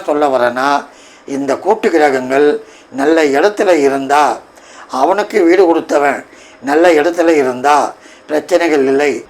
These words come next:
சனி ராகு, சனி கேது எந்த இடத்துல இருந்தா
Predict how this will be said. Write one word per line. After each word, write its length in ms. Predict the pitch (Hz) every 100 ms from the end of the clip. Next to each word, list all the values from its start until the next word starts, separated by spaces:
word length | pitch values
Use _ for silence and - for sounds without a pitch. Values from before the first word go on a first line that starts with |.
| -
சனி 240 | 147 160 202 170
ராகு, 360 | 147 156 127 110 - - - - - 143
சனி 220 | 156 202 -
கேது 320 | 165 170 139 120 - - - - -
எந்த 180 | 254 302 202 151
இடத்துல 360 | 175 190 175 147
இருந்தா 380 | 143 151 147 151